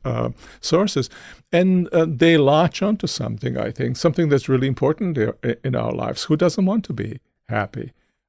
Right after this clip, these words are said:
Uh, even if he might not know what exactly happiness means, but we, we aspire for it. Who doesn't want to be healthy? Who doesn't want to have a long life? Who doesn't want to have a little bit of wealth? Because, uh, of course, money is the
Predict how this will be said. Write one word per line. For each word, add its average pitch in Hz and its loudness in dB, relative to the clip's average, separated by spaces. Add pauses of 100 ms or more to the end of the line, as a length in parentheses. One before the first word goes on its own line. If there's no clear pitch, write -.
Uh, 120 2
even 139 0
if 135 -2
he 143 0
might 135 -4
not 147 -2
know 185 0
what 113 -2
exactly 113 0
happiness 110 -4
means, 135 -2
but - -8
we, 127 0
we 131 -2
aspire 214 -4
for 143 -8
it. 123 -8
Who 139 -4
doesn't 196 2
want 226 0
to 170 -4
be 120 -4 (300)
healthy? 123 -2
Who 151 2
doesn't 170 2
want 190 0
to 180 -2
have 113 -4
a 107 -4
long 120 -4
life? 123 0
Who 160 4
doesn't 190 4
want 240 2
to 214 4
have 143 2
a 120 6
little 127 2
bit 139 0
of 113 -8
wealth? 131 2
Because, - -2
uh, 143 2
of 160 -6
course, 202 -2 (400)
money 135 0
is 123 -4
the 113 -2